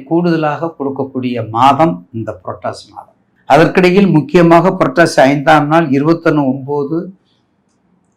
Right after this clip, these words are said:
புரட்டாசி ஐந்தாம் நாள் ஞாயிற்றுக்கிழமை சர்வ மகாலய அமாவாசை. இது ஏன் சொல்றேன்னா, இந்த அமாவாசை நேயர்களுக்கு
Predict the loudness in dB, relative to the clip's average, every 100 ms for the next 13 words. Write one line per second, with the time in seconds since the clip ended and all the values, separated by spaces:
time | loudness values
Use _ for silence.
0 | _ -4 0 0 2 2 2 0 2 2
1 | 2 2 2 0 -2 2 2 2 2 2
2 | 4 2 2 0 2 2 2 0 -2 -4
3 | -8 -8 -8 -10 -18 -20 _ _ _ -8
4 | -2 0 0 0 -4 -4 -6 -6 -8 -8
5 | -14 _ _ _ -12 -8 2 2 2 -2
6 | -2 -2 -4 -8 -6 -6 -6 -14 _ -6
7 | 0 2 2 0 -4 -6 -8 -8 -8